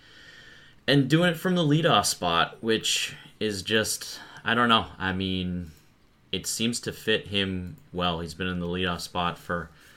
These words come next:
quite a few games this year. I think that he's comfortable there. It just gets him in the flow of the game right away. I mean, there are so many games that it just seems like, you know, the game starts, he hits a rocket, he's on base, and then that just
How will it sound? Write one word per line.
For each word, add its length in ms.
quite 220
a 40
few 200
games 340
this 180
year. 400
I 80
think 220
that 120
he's 200
comfortable 500
there. 300
It 80
just 200
gets 200
him 100
in 60
the 80
flow 300
of 60
the 80
game 440
right 180
away. 420
I 80
mean, 200
there 160
are 60
so 200
many 140
games 320
that 100
it 60
just 200
seems 280
like, 320
you 100
know, 80
the 80
game 260
starts, 400
he 220
hits 220
a 80
rocket, 480
he's 240
on 240
base, 360
and 160
then 180
that 180
just 380